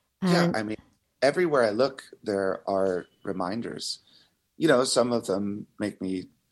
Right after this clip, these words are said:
Speaker 1: sad, and some of them I just have to smile. You don't have to go too far to hear a Nirvana song. I used to turn 'em off when they came on.
Speaker 2: Mm.
Speaker 1: And now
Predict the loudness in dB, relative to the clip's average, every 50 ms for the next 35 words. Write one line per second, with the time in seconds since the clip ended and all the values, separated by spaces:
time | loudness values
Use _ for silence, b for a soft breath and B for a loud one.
0 | _ _ _ _ _ _ -10 -4 2 4 4 4 4 2 0 -2 0 0 -2 -2
1 | -2 -4 -2 0 0 0 0 -2 0 -2 -2 -2 -2 -4 -6 -8 -12 _ _ _
2 | _ _ _ _ -6 -4 -4 -4 -6 -6 -4 -4 -4 -4 -6 -4 -2 -2 0 2
3 | 2 2 2 2 0 -2 -4 -10 _ _ _ _ _ _ _ _ -4 0 4 6
4 | 6 6 4 2 0 0 -2 0 0 -2 0 4 4 6 6 6 6 2 0 -4
5 | -4 -2 -2 -2 -2 -2 2 4 4 4 4 2 0 -2 -4 -6 -6 -6 -2 0
6 | 0 2 2 2 0 -2 -2 -6 -12 _ _ _ -8 -6 -6 -6 -6 -4 -4 -4
7 | -6 -6 -6 -6 -6 -6 -8 -10 -12 -16 b b b b b b b b 6 8
8 | 8 6 4 2 2 4 4 4 2 2 -2 -10 -18 _ _ _ -4 -2 0 0
9 | 0 2 4 6 6 6 6 4 0 -6 -10 -8 -6 -6 -6 -6 -8 -8 -6 -4
10 | -4 -4 -4 -6 -8 -12 _ B -10 -10 -10 B B B B B B B B _
11 | _ _ 4 4 6 6 6 6 6 6 6 4 2 0 -2